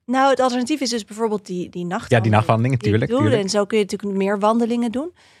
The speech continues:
Speaker 1: Ehm, en, eh, of mensen verzamelen buiten rond een kampvuur of zo. Ik zeg trouwens de hele tijd natuur, maar ik weet heel goed dat er in Nederland geen natuur is.
Speaker 2: Ja, ja, ja.
Speaker 1: Dat het allemaal,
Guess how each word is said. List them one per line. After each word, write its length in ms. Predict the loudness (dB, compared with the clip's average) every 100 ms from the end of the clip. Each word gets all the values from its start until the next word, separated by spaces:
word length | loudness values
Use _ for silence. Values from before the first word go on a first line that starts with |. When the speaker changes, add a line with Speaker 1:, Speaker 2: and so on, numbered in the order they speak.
| _ _
Speaker 1:
Ehm, 580 | -6 -2 -2 -2 -2 -6
en, 400 | -8 -8 -6 -4
eh, 180 | -6
of 140 | -8 -4
mensen 280 | -4 -4 -6
verzamelen 520 | -4 -2 0 0 0
buiten 400 | 0 -2 -2 -6
rond 200 | -6 -8
een 100 | -8
kampvuur 500 | -8 -8 -8 -6 -6
of 60 | -6
zo. 260 | -8 -8 -10 _ _ _ _
Ik 120 | -4
zeg 140 | 0 0
trouwens 260 | 2 2 2
de 60 |
hele 100 | 2
tijd 100 | 0
natuur, 380 | 0 -2 -2 0
maar 100 | 0
ik 80 | -2
weet 160 | -2 0
heel 140 | -2
goed 160 | -2 -4
dat 160 | -4
er 60 | -4
in 80 | -4
Nederland 340 | -2 -2 -6
geen 260 | -4 -2 -2
natuur 320 | -4 -8 -4
is. 60 |
Speaker 2:
Ja, 100 | 2 4
ja, 180 | 4
ja. 100 | 0
Speaker 1:
Dat 160 | -4 -10
het 160 | -14 -10
allemaal, 460 | -10 -6 -8 -10